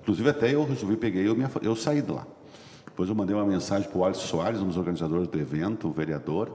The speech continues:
e realmente depois diminuiu o número de pessoas, porque eram dois eventos e vieram tudo no mesmo horário. Aí ficou cheio. Mas depois daí os assessores saíram, pediram algumas pessoas retirar e ficou até tranquilo o negócio. Mas no início foi meio tenso ali, né, cara? Daí ele foi pra tribuna segunda-feira e explicou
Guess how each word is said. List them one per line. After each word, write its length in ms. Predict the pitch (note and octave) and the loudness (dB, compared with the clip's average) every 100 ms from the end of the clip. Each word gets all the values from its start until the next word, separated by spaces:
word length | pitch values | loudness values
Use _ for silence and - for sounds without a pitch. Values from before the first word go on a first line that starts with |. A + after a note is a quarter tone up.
| - - - - - - | -12 -18 -20 -20 -20 -6
e 80 | - | -2
realmente 420 | F2+ C3 B2 B2+ | 2 4 4 2
depois 400 | A2+ F#2+ G#2 A2 | 0 0 2 0
diminuiu 480 | - G2 G#2 F2+ F2+ | -2 -2 2 2 2
o 40 | B2 | 2
número 180 | G#2 | 0
de 80 | F2+ | 0
pessoas, 400 | E2+ D#2+ - A2+ | -2 -4 -2 -2
porque 100 | - | 0
eram 140 | A2+ F#2+ | 0 2
dois 260 | B2+ D3+ | 2 2
eventos 380 | C3 G2 A2+ C3+ | 2 2 0 0
e 40 | |
vieram 140 | B2+ B2+ | -2 -2
tudo 140 | B2 | 0
no 80 | C3+ | 0
mesmo 180 | B2+ A#2+ | 0 0
horário. 300 | A#2 D#2+ - - - - - - - | -2 -2 -4 -12 -20 -20 -20 -20 -10
Aí 140 | - D2 | -6 -4
ficou 640 | - - A#2+ C#3+ - - - - - | -4 0 2 2 -2 -10 -18 -20 -12
cheio. 560 | - - G#2+ E2+ - - - - - | -2 2 4 2 -4 -14 -18 -20 -10
Mas 180 | - F#2+ | -2 0
depois 320 | G2+ - A#2 | 0 2 2
daí 120 | C3 C3+ | 4 2
os 80 | |
assessores 520 | A#2+ - A2 A2 A2 F2+ | 0 0 -2 2 0 0
saíram, 520 | - D#2 G2 B2 A2 | -4 0 0 2 0
pediram 240 | - F2+ | 0 -2
algumas 180 | G2 F2+ | -2 -2
pessoas 200 | - F#2 | -4 -4
retirar 380 | E2+ - D#2+ E2+ | -4 -2 -2 -2
e 80 | F#2+ | -2
ficou 440 | - G2+ F#2+ G#2 | -4 -2 2 2
até 160 | A2 G2+ | 0 -4
tranquilo 400 | A#2 A#2 G2+ A2+ | -2 -2 0 0
o 20 | |
negócio. 300 | A#2 G2 D#2 - - - | 0 -2 -4 -8 -18 -6
Mas 120 | - | 0
no 60 | F#2 | 2
início 220 | F2 E2+ | 2 0
foi 100 | B2 | 2
meio 180 | C3 D3+ | 4 2
tenso 420 | - E3 E3+ - | 2 2 2 0
ali, 180 | D#2+ E2+ | -2 0
né, 240 | E2 D2+ E2+ | 0 -2 -6
cara? 200 | - - - - - - - | -8 -8 -12 -20 -18 -12 -2
Daí 100 | G2 | 0
ele 80 | |
foi 140 | A#2 B2 | 0 0
pra 100 | A#2 | 0
tribuna 300 | A2 G#2+ A#2 | 2 2 2
segunda-feira 320 | A2+ G2 A2+ | 0 0 -2
e 40 | |
explicou 680 | A#2+ D3 D#3 B2 C3 B2+ - | 0 0 2 2 0 -4 -12